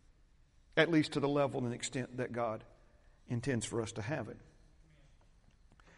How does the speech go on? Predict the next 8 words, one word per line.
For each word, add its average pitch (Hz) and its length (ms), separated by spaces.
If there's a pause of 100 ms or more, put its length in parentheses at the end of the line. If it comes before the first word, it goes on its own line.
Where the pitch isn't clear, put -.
(340)
Now, - 300 (2250)
I'm, 139 240 (100)
I'm 123 120
wanting 147 280
you 117 460
to 110 420 (280)
see, 131 420
though, 110 440